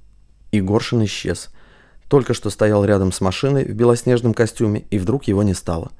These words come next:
Василий чертыхнулся, оглядевшись по сторонам, похлопал Матвея по плечу.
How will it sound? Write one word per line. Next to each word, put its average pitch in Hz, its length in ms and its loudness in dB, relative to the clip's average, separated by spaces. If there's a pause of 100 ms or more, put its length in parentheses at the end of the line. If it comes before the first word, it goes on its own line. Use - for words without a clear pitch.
(800)
Василий 160 420 4
чертыхнулся, 131 760 0
оглядевшись 135 520 0
по - 120 -8
сторонам, 120 460 2
похлопал 123 480 0
Матвея 107 340 2
по 110 100 -6
плечу. - 420 -6